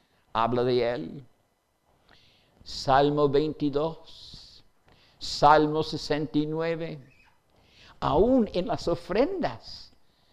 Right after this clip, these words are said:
¿Sabían ustedes que las diferentes ofrendas hablan del Señor Jesús? A mí me encanta aquel estudio que hacemos acerca de la ofrenda de la harina fina.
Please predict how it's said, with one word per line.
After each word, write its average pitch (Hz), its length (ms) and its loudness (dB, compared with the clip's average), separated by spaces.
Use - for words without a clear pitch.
¿Sabían 170 480 6
ustedes 175 420 0
que 196 140 0
las 135 140 -4
diferentes 135 560 -2
ofrendas 165 800 -4
hablan 147 380 0
del 170 100 -2
Señor 180 300 -4
Jesús? - 720 -4
A 117 100 -4
mí 190 200 0
me 175 160 -2
encanta 147 800 -4
aquel 156 480 -2
estudio 170 540 -2
que 120 140 -2
hacemos 160 520 -4
acerca 175 420 2
de 165 80 4
la 147 140 4
ofrenda 165 520 2
de 135 120 0
la 120 360 0
harina 123 600 -4
fina. 151 500 -6